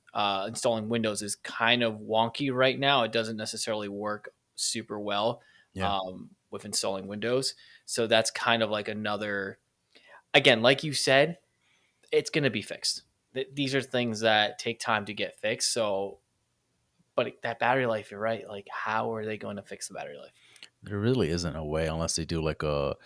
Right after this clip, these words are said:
Speaker 2: a add-on component to it at some point in the future to help increase battery life. But even then, the, the, <laughs> the Steam Deck is already a, a hefty size. You don't wanna add anything to it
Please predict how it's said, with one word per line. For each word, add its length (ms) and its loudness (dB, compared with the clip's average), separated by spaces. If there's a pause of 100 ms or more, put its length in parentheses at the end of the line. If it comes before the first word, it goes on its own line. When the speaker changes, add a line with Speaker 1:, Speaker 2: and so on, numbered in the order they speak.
(800)
Speaker 2:
a 120 2
add-on 460 -2 (640)
component 420 4
to 160 6
it 100 6
at 220 0
some 180 0
point 200 -2
in 40 -2
the 60 -6
future 380 2
to 440 -2
help 240 -2 (100)
increase 380 -2
battery 280 0
life. 340 0 (460)
But 140 2
even 260 4
then, 220 0
the, 160 -4
the, 500 0
<laughs> 40 -4
the 100 4
Steam 240 6
Deck 140 8
is 100 2
already 280 6
a, 80 2 (340)
a 100 -2
hefty 380 4
size. 520 4 (320)
You 80 -2
don't 80 4
wanna 160 6
add 240 -2
anything 400 -6
to 200 0
it 220 2